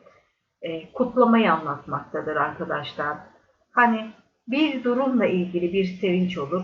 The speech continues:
kutlama olur. E, bazen de üçüncü kişilerin sevindiği bir durum olabilir arkadaşlar. Buradaki tılsım kralı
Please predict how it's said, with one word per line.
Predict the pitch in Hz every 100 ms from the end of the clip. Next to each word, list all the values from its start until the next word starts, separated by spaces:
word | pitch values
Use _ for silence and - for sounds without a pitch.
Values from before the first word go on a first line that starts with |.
| -
kutlama | 214 - 190 185 151
olur. | 139 156 180 - _ _ _ _ _ _ - 170
E, | 165 185
bazen | 247 285 220 190 170 175
de | 208
üçüncü | 247 247 285 262 262
kişilerin | - 180 190 180 190 220 226 - - -
sevindiği | 285 208 175 180 208 214
bir | 233 240 -
durum | 196 214 208
olabilir | 165 165 185 180 151 165
arkadaşlar. | 151 151 170 147 139 - 143 185
Buradaki | 277 294 262 - -
tılsım | 247 - 349 -
kralı | 190 165 156 214